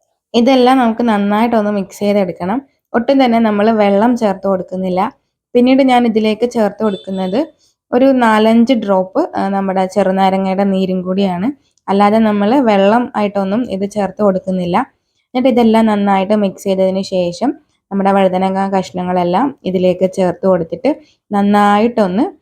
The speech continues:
അതിൻ്റെ രണ്ട് വശങ്ങളിലും ഈ മസാലയെല്ലാം നല്ല രീതിയിൽ, ആ, പിടിച്ച് കിട്ടുന്ന രീതിയിൽ നന്നായിട്ടൊന്ന് മിക്സ് ചെയ്തെടുക്കാം. ദാ ഞാനിവിടെ നല്ല രീതിയിൽ ഇത് മിക്സ് ചെയ്തെടുത്തിട്ടുണ്ട്.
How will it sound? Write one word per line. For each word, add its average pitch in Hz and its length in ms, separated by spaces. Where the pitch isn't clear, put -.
അതിൻ്റെ 202 260
രണ്ട് 208 320
വശങ്ങളിലും 202 720
ഈ 190 100
മസാലയെല്ലാം 185 680
നല്ല 185 340
രീതിയിൽ, 185 460
ആ, 190 60
പിടിച്ച് 196 380
കിട്ടുന്ന 190 560
രീതിയിൽ 185 360
നന്നായിട്ടൊന്ന് 196 640
മിക്സ് 190 240
ചെയ്തെടുക്കാം. 185 500
ദാ 196 80
ഞാനിവിടെ 190 400
നല്ല 185 300
രീതിയിൽ 196 280
ഇത് 196 120
മിക്സ് 190 300
ചെയ്തെടുത്തിട്ടുണ്ട്. 185 800